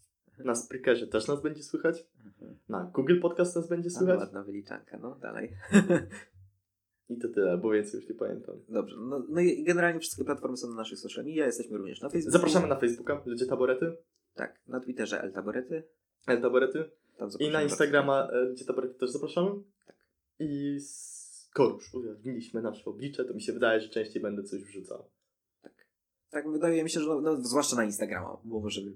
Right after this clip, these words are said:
Speaker 1: się pokazać.
Speaker 2: Tak, mi-, jakby zapraszamy chętnie na Instagrama, ponieważ tam możemy także jakby relatywnie, tak samo jak na, e, ins-, e, na, na ins-, tfu,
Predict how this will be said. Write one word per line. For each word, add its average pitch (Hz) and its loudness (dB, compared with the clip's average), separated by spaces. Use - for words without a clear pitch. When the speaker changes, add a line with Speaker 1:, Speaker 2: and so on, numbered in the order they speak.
Speaker 1:
się - -4
pokazać. - 2
Speaker 2:
Tak, - -12
mi-, 123 -4
jakby 143 8
zapraszamy 175 6
chętnie 175 0
na 143 2
Instagrama, 139 2
ponieważ 117 0
tam 110 -2
możemy 117 0
także 117 2
jakby 123 4
relatywnie, 123 4
tak 123 -4
samo 123 0
jak 117 -4
na, 107 -2
e, 101 -4
ins-, 123 -8
e, 113 4
na, 117 -4
na 113 -4
ins-, 110 -10
tfu, - -4